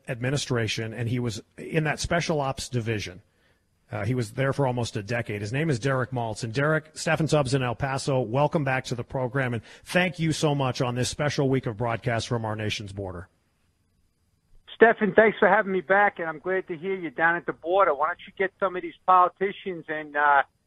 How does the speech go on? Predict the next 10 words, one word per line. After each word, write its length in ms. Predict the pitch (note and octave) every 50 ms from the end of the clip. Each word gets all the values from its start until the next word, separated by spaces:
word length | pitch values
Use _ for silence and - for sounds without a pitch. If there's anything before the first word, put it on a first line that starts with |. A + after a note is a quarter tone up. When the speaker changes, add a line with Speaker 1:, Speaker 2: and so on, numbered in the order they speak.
| _ _ -
Speaker 2:
Washington 580 | D3 D#3+ E3+ F#3 G3 F3+ - - G3+ F3 D#3 - - - -
swamp 340 | - F3 F#3 F#3+ G3 G3 -
rats 320 | - D3+ D3 C#3 C#3 - - _
to 60 | - D3+
come 200 | - F3 E3+ E3
down 220 | E3 D#3+ D#3+ D#3+
and 100 | D3+ C3+
join 300 | G#2+ C#3+ D#3+ E3 E3 D#3+
you? 140 | C#3 A2 G2 - _ _ _ _ _ _ _ _ _ - - - - - - - _ _
Speaker 1:
Brother, 380 | - A#2 A#2+ B2 B2+ B2+ A#2+ A#2+